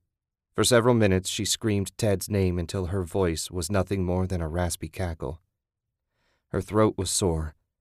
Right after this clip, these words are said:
Her eyes burned. Her heart was broken. The steady rain hammering on the roof of the car wasn't nearly enough to drown out her own thoughts.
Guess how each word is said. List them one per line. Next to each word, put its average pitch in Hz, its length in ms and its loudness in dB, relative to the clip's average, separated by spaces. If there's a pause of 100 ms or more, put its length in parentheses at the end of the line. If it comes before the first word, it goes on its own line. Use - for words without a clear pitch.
(460)
Her 107 160 2
eyes 101 360 4
burned. 85 580 -2 (640)
Her 95 140 2
heart 98 420 0
was 98 120 0
broken. 82 560 -2 (1200)
The 107 60 -4
steady 127 340 4
rain 110 380 4
hammering 107 500 2
on 104 180 4
the 95 100 2
roof 98 260 0
of - 140 -8
the 90 80 -4
car 101 340 2
wasn't 95 320 2
nearly 120 340 4
enough 104 360 4
to 98 80 -2
drown 107 340 4
out 98 220 4
her 98 120 0
own 87 200 0
thoughts. 85 460 2